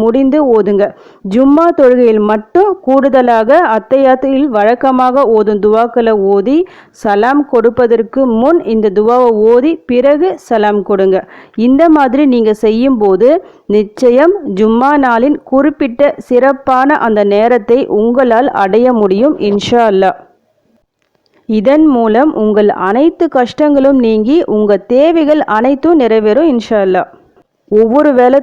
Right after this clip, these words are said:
தொழுகை முடிஞ்சு கூடுதலா ஒரு அஞ்சே அஞ்சு நிமிஷம் நீங்க செலவு செஞ்சா போதும். ரொம்ப அதிகமான எண்ணிக்கையில இந்த துவாவை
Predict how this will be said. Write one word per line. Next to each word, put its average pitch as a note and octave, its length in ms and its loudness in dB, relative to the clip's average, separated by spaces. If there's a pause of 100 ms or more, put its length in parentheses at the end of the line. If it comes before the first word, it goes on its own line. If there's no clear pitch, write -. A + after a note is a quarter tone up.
தொழுகை B3+ 380 2
முடிஞ்சு B3 480 0 (120)
கூடுதலா B3 560 0
ஒரு G#3+ 200 2
அஞ்சே G#3+ 440 0
அஞ்சு B3 400 0
நிமிஷம் B3 300 -2
நீங்க A#3 180 -2
செலவு A3 380 0
செஞ்சா A3 260 0
போதும். A3 560 0
ரொம்ப A3 440 -2
அதிகமான B3 580 0
எண்ணிக்கையில A3 680 0
இந்த C4 180 0
துவாவை G3+ 360 0